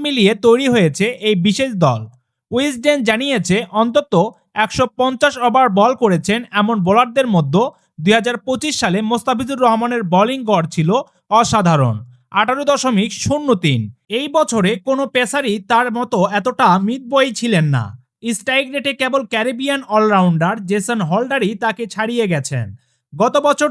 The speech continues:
স্বীকৃত টি টোয়েন্টিতে তেতাল্লিশ ইনিংসে মোস্তাফিজ নেন ঊনষাটটি উইকেট। ওভার প্রতি রান দিয়েছেন মাত্র ছয় দশমিক আটাত্তর, স্ট্রাইক রেট পনেরো দশমিক নয়,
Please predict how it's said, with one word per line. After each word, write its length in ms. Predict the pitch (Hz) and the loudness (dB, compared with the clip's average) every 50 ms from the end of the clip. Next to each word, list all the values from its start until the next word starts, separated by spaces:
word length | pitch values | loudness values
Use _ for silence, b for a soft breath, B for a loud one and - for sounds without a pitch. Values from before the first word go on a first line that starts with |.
| 247 - | -4 -6
স্বীকৃত 360 | - 285 285 247 - 285 - 311 294 | -6 -8 -8 -8 -8 -10 -8 -8 -8
টি 100 | 233 285 277 | -6 -8 -8
টোয়েন্টিতে 500 | 240 294 294 294 285 240 247 175 175 175 185 | -6 -4 -4 -4 -4 -6 -6 -4 -2 -2 -2
তেতাল্লিশ 500 | 180 247 247 240 277 277 294 285 285 - - 240 247 | -2 -4 -4 -2 -2 -4 -4 -4 -6 -6 -6 -4 -2
ইনিংসে 320 | 226 208 185 175 185 202 220 | 0 0 0 0 -2 -2 -2
মোস্তাফিজ 500 | 214 220 220 - - 254 226 254 262 226 | -2 -4 -4 -2 -4 -4 -4 -4 -4 -2
নেন 240 | 220 180 156 160 185 240 277 _ _ _ _ _ - | 0 0 0 0 -2 -4 -8 _ _ _ _ _ -4
ঊনষাটটি 520 | 226 240 262 254 - 262 277 - - 294 285 | -2 -2 -2 0 -2 -2 -4 -4 -4 -2 0
উইকেট। 400 | 247 202 156 190 156 135 117 - - _ _ _ _ - | 0 0 -2 -2 -2 -2 -4 -4 -8 _ _ _ _ -6
ওভার 240 | 208 208 196 240 269 269 - | -2 0 2 2 0 0 -2
প্রতি 200 | 285 240 254 277 | -6 -6 -6 -4
রান 240 | 240 208 202 226 269 285 247 | -2 -2 0 0 -2 -2 -4
দিয়েছেন 300 | 269 254 208 - 196 180 175 | -4 -4 -2 0 0 0 0
মাত্র 280 | 180 196 214 196 - 247 247 - - | 0 0 -2 -2 -4 -4 -4 -4 -2
ছয় 220 | 226 240 262 277 254 | 0 0 0 0 -2
দশমিক 340 | 269 - - 254 262 262 247 _ - | -4 -4 -4 -4 -6 -6 -8 _ -4
আটাত্তর, 500 | 196 208 196 233 - _ - 170 135 117 - - - _ _ _ - 208 233 220 | -4 -4 -4 -4 -6 _ -2 -2 -2 -2 -6 -10 -16 _ _ _ -2 -2 -2 -2
স্ট্রাইক 300 | - - 269 277 277 240 269 226 | -2 -2 0 0 0 0 0 0
রেট 180 | 196 226 247 - _ _ _ _ - | 0 0 0 -4 _ _ _ _ -6
পনেরো 220 | 254 254 262 269 269 | -4 0 2 2 4
দশমিক 400 | 254 269 247 - 262 269 277 - - 208 185 | 4 2 0 0 -2 -4 -6 -4 0 2 2
নয়, 220 | 156 139 120 107 | 4 2 0 -4